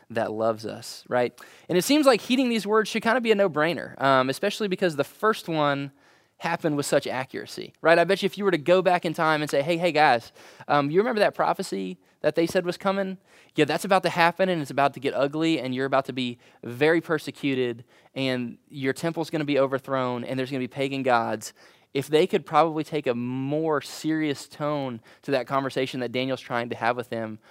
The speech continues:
I'm sure they would appreciate it being ready. I'm sure they would appreciate that opportunity to flee, that opportunity to get out and go and not deal with that persecution. And so it, it, it should be a no-brainer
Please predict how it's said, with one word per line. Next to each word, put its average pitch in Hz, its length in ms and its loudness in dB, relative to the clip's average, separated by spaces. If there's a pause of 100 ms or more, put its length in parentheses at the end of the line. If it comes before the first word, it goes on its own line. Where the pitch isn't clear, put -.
(260)
I'm 127 120 -2
sure 156 240 -2
they 143 120 2
would 127 100 -2
appreciate 117 480 -4
it 107 160 -2 (460)
being 123 240 -2
ready. 107 380 -6 (160)
I'm 139 100 -2
sure 165 200 -2
they 156 80 6
would 143 100 2
appreciate 139 420 -2
that 123 140 2
opportunity 123 640 -4 (280)
to 127 100 -4
flee, 120 380 -6
that 117 120 2
opportunity 123 600 -4 (200)
to 139 120 -4
get 131 220 2
out 120 260 2
and 120 160 -6
go 120 260 2
and 113 120 -2
not 110 180 -2
deal 113 140 -6
with 113 100 -8
that - 140 -4
persecution. 117 640 -8
And 110 100 -6
so 113 220 0 (340)
it, 151 220 -6
it, 160 200 0
it 147 120 0
should 254 320 0
be 180 100 2
a 143 60 4
no-brainer 117 640 -2